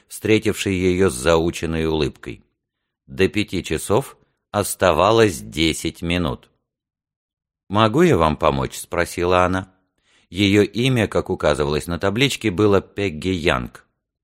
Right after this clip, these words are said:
«Да», выдавила Дарби, прочищая горло. «В пять часов у меня встреча с Кёртисом Морганом. Моё имя Дороти Блайс».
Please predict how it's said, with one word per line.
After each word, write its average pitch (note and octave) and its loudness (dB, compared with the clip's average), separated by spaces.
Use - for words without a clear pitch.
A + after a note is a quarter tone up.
«Да», G#2+ 0
выдавила E2+ 2
Дарби, A2 2
прочищая F2 0
горло. C2 -4
«В G#2 -6
пять B2 0
часов C#3 2
у A#2 2
меня G#2 2
встреча A#2+ 0
с - -4
Кёртисом G#2 -2
Морганом. D#2+ 2
Моё G#2+ 2
имя G#2+ 4
Дороти F#2+ 0
Блайс». F#2 -2